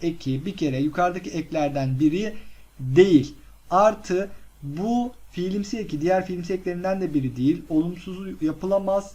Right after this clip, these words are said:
eylem anlamı taşımaz. Çünkü bu fiilden türeyen bir isimdir. Fiilimsi değildir. O yüzden cevabımız D şıkkıdır. Arkadaşlar bütün sorularımızı çözmüş olduk. On soru vardı. Yine yanılmamak için şöyle bir bakalım. Evet, inkılaba geçiyor.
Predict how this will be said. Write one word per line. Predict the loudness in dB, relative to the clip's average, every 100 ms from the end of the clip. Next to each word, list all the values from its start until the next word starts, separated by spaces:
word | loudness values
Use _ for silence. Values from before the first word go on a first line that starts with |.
| -8
eylem | -4 -2 0
anlamı | -2 -2 -6 -6
taşımaz. | -8 -8 -4 -4 -4
Çünkü | -8 -6 -6
bu | -2 -2 -2 -8 -16 -14
fiilden | -6 -4 -2 -4 0 4 6 6 2
türeyen | -4 -2 0 2 0 -2
bir | -2
isimdir. | -6 -8 -8 -6 0 0 0 -4 -16 -8
Fiilimsi | -6 -2 -2 -4 -6 -6 -4 -6 -10 -2
değildir. | 2 4 4 2 2 0 0 -8 -6
O | 0 2
yüzden | 2 0 -6 -4
cevabımız | 0 2 2 0 -4 -4 -8 -12 -2
D | 0 0
şıkkıdır. | -4 -10 -12 -12 -12 -12 -14 -16 -16 -4 2
Arkadaşlar | 2 6 4 4 4 4 4 -8 -14 -14 -10
bütün | -8 -6
sorularımızı | -4 0 0 0 -4 -4
çözmüş | -4 -2 -4
olduk. | -2 -2 -2
On | -2 0
soru | 0 0 0
vardı. | -2 -2 -4 -2
Yine | -2 0
yanılmamak | 0 0 -2 -4 -6
için | -10
şöyle | -8 -6 -6
bir |
bakalım. | -8 -8 -8 -8
Evet, | -8 -8
inkılaba | -10 -10 -10 -10
geçiyor. | -12 -8 0 0